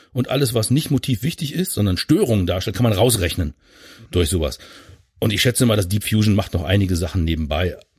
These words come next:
zusätzlich und hübscht damit die Bilder auf. Also letztendlich sind wir da bei der Computational Photography gelandet, die eben im iPhone zwölf wohl noch mal eine Ecke besser funktioniert und ausgeführt werden kann als schon beim elfer Modell.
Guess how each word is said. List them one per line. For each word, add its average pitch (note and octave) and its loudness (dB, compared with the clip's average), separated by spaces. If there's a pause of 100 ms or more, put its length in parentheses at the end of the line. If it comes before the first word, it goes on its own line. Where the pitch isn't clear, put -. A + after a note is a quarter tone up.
(340)
zusätzlich F3 0 (100)
und A2 -4
hübscht - 0
damit G#2 2
die G2 0
Bilder F#2+ 2
auf. F2+ 0
Also F2 -2 (160)
letztendlich G#2+ 0
sind F#2+ 2
wir G2+ 2
da F#2 0
bei F2+ 0
der F2 0
Computational F#2 -2
Photography C3+ 0 (160)
gelandet, A2+ 2 (300)
die G#2+ -4
eben A#2 0
im G2+ 0
iPhone G2+ -2
zwölf A2 2 (340)
wohl A2 2
noch - 2
mal B2 4
eine G2+ 2
Ecke G2 -2
besser A2+ 2
funktioniert G2 0
und F#2 -6
ausgeführt F#2+ -2
werden F2+ 0
kann F#2 -4
als E2+ -6
schon F2 -4
beim E2 -4
elfer E2 -2
Modell. B1 -8